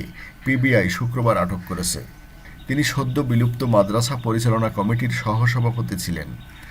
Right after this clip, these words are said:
নুসরাত হত্যা মামলায় গ্রেপ্তার ব্যক্তিরা একশো চৌষট্টি ধারায় তাদের জবানবন্দিতে হত্যাকাণ্ডে রুহুল আমিনের জড়িত থাকার কথা জানান। এদিকে মাদ্রাসা ছাত্রী নুসরাত জাহান রাফিকে আগুনে পুড়িয়ে হত্যার ঘটনায় অধ্যক্ষের ভাগ্নি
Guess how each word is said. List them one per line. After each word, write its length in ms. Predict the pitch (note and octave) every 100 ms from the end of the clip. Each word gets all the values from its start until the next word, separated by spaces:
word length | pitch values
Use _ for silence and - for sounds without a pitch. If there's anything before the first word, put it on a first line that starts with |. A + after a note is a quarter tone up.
| - - -
নুসরাত 360 | B2 A#2+ C#3+
হত্যা 280 | B2 C#3+ -
মামলায় 400 | C3 B2+ C3 B2
গ্রেপ্তার 380 | G2+ G#2 - A#2
ব্যক্তিরা 480 | G#2 F2+ F2+ G#2+ G2+ - - - - - -
একশো 260 | - A#2 -
চৌষট্টি 520 | B2 A#2+ B2+ C#3 B2+
ধারায় 320 | C3 C3 B2+ A#2+
তাদের 320 | F#2+ G#2+ F#2 - - -
জবানবন্দিতে 720 | G#2 G#2+ C#3+ A#2+ A#2+ A#2+ - F2 - - - - -
হত্যাকাণ্ডে 680 | B2 A#2+ C#3+ A#2+ A#2+ A2+ E2+ - - -
রুহুল 300 | A2+ B2+ D3
আমিনের 320 | C#3+ C#3 C3 B2
জড়িত 280 | G#2+ G#2 G#2+
থাকার 340 | A2+ A#2+ A2+ -
কথা 200 | F#2 F#2
জানান। 320 | F2+ D#2+ C2+ B1 - - - - - - - - -
এদিকে 300 | C3 D#3+ E3+
মাদ্রাসা 520 | C#3 B2+ B2 C#3 E3+
ছাত্রী 320 | E3+ E3+ E3+ D#3
নুসরাত 420 | B2 B2+ - D3
জাহান 300 | D3 D3 C#3+
রাফিকে 400 | A2+ G#2+ C3 C#3+ B2+
আগুনে 380 | G2 G#2 A#2 A2+
পুড়িয়ে 340 | A2 G#2+ A2
হত্যার 400 | G#2+ A#2+ - C3
ঘটনায় 480 | A2+ A#2 A#2+ A#2 F2
অধ্যক্ষের 500 | F#2 A2+ B2+ A#2+ B2+
ভাগ্নি 480 | G2+ F#2+ G#2 G#2+ F2+